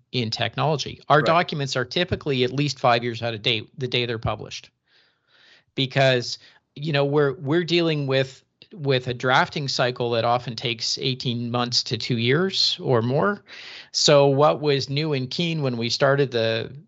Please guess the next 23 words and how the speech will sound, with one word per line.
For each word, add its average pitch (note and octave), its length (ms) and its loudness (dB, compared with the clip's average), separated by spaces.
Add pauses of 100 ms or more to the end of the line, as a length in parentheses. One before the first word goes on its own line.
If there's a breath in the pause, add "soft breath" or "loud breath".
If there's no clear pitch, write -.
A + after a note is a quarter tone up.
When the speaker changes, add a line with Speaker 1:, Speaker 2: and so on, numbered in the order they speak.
Speaker 1:
the A#2 460 -4 (240)
revision C3 640 2 (220)
is C#3 340 2
now C3 180 4
old A#2 240 -2
news. A2 340 -8 (200)
Speaker 2:
Right. A2+ 240 -8 (140)
Speaker 1:
Right. B2+ 260 -4 (380 loud breath)
And D3 160 2
that's D3+ 200 2
just, - 380 -6 (220)
that's C3+ 200 -2
just C#3+ 220 -4
the B2+ 100 -2
reality A#2+ 520 0
of A2+ 160 -6
the A#2 260 -4
standardization A2+ 840 -6
cycle A2+ 420 -2
and A2+ 100 -6
how A2 160 -2
it A2 60 -8
works. - 340 -6